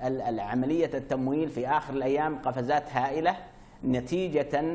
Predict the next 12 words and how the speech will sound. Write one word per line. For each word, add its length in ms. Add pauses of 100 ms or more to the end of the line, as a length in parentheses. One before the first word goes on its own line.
(140)
لأن 500
المكتتبين 1000
هم 240
متمولون. 720
لعلنا 460
نعرف 400
أن 180
هناك 340
حوالي 380
تسعة 340
من 160
المكتتبين 800